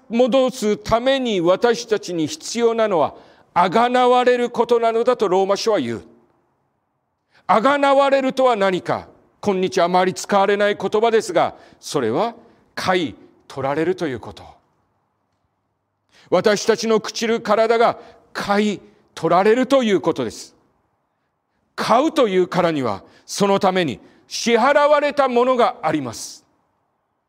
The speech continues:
何がそのために支払われたのか。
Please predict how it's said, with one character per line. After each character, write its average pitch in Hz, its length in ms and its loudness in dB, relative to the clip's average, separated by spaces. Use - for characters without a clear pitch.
何 202 340 0
が 330 140 4
そ 262 120 0
の 247 120 2
た 240 100 4
め 226 120 2
に 208 100 0
支 - 180 -2
払 180 40 4
わ 175 80 2
れ 160 100 2
た 139 140 -2
の 110 100 -10
か。 - 240 -20